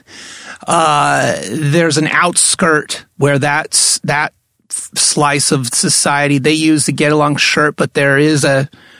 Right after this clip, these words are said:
there is a, um, social event that's wrapped around it as well called Greased Jenny,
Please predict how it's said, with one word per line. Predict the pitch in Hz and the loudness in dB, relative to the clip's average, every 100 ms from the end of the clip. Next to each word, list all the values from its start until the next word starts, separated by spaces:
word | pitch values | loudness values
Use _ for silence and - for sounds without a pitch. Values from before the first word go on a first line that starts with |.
| - - _ - | -20 -20 _ -2
there | 131 131 | 0 2
is | 135 139 131 | 2 2 0
a, | 135 131 135 | 0 0 0
um, | 135 131 131 131 135 135 _ _ _ _ _ _ _ _ _ - - | 2 0 0 0 -2 -4 _ _ _ _ _ _ _ _ _ -12 -10
social | - - - 165 - - 214 208 | -4 -2 2 2 2 4 4 4
event | 202 220 233 180 | 4 4 2 2
that's | 185 170 175 | 0 0 2
wrapped | 180 180 - | 0 0 0
around | 185 185 185 | 2 2 2
it | 175 | 2
as | 160 151 | 0 2
well | 165 | 0
called | 165 151 131 | 0 -2 0
Greased | 160 156 147 - | 0 2 2 0
Jenny, | 131 160 151 165 175 | -2 0 0 2 0